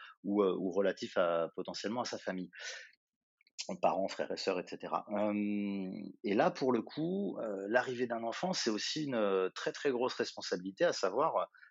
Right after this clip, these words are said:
je peux pas faire n'importe quoi parce que heu, imaginons que demain, heu, je me retrouve en grosse galère, heu, bah, je suis pas tout seul. Je porte la responsabilité de cet enfant, heu, à deux évidemment, mais je porte la responsabilité de cet enfant et,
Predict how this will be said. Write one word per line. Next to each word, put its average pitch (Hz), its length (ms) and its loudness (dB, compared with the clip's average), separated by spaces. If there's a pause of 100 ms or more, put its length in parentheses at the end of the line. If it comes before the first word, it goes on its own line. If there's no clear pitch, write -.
je - 100 -10
peux - 120 0
pas 131 120 6
faire 143 220 4
n'importe 113 380 -4
quoi 196 300 0
parce - 200 -6
que 98 280 0 (520)
heu, 95 320 0
imaginons 135 520 0
que 120 40 -6
demain, 120 520 0
heu, 90 40 -2
je 101 100 -6
me 110 60 0
retrouve 120 260 -6
en 104 80 -2
grosse 98 240 -2
galère, 123 440 2 (140)
heu, 95 180 -2
bah, 90 100 0
je 98 100 -2
suis 107 160 -2
pas 180 100 2
tout 117 120 -4
seul. 135 400 0
Je 101 120 -6
porte - 260 -4
la 120 80 4
responsabilité 110 720 -2
de - 60 -12
cet - 200 -4
enfant, 151 300 -4 (340)
heu, - 140 -2
à - 100 -2
deux - 180 2
évidemment, 110 340 2
mais 120 120 -2
je 98 100 -2
porte 127 240 -6
la 117 80 2
responsabilité 104 600 -2
de - 40 -14
cet - 180 -4
enfant 190 300 -2
et, 127 160 -4